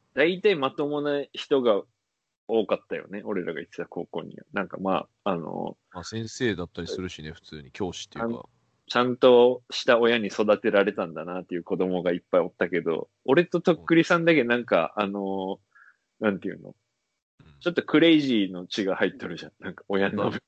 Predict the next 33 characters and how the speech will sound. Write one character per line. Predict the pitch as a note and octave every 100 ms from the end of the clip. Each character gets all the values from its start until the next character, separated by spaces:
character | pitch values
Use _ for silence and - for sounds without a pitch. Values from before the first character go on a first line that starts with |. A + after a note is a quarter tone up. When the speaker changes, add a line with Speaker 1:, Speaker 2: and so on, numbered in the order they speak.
| _
Speaker 1:
親 | A#2 G#2
Speaker 2:
あ |
の | E2+ F2 F2 F2
ー、 | A2
突 | A#2 B2 D#3
然 | E3 E3+
変 | D#3+ E3 E3+
異 |
感 | E3+ F#2+
あ |
っ | D2+
た | -
も | E2 A1
ん |
な、 | A#1+ -
本 | F2 D2
当 | -
に。 | D#2+ _ _ _ _ _ D#2
う |
ん。 | C#2+ B1+ G1+ _ _ _ _ A2
な | A2
ん | G#2
か | F2+
こ | G#2+ F2+
う、 | A#2
Speaker 1:
で、 | E3+ G#2+ _ _
Speaker 2:
邪 | C#2 - G2+
道 | G#2 A#2+
と | B2 A#2+
い | A2+
う |
か | -
さ、 | -